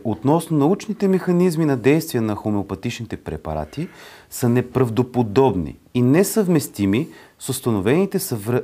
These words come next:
а, с установените от съвременната наука начини и концепции. Няма заболявания, за които да има доказателс-, доказателства,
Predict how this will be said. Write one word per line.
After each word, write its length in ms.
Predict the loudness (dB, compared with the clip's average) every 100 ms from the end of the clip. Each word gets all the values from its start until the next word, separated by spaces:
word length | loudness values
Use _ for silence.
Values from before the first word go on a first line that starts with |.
| -4
а, 220 | -4 -4 -4
с 240 | -8 -8
установените 840 | -10 -8 -2 0 0 -2 -2 -2 2
от 160 | 0
съвременната 500 | 0 0 2 2 0
наука 380 | 0 0 -2 -6 -6 -14 -2
начини 380 | 0 2 0 -2
и 40 |
концепции. 600 | -2 -4 0 -2 -4 -14 -18 -20 -20 -20 -20 -20 -20 -20 -20 -8
Няма 440 | -2 4 6 6 4
заболявания, 840 | 0 2 4 4 4 2 -2 -10 -14 _ _ _ _ _ _ -12
за 260 | -6 -6 -2
които 300 | -2 0 0
да 120 | 0
има 160 | 0 0
доказателс-, 760 | -2 -2 2 2 0 -12 -12 _ -14 -10
доказателства, 680 | -8 -4 -4 -4 -8 -10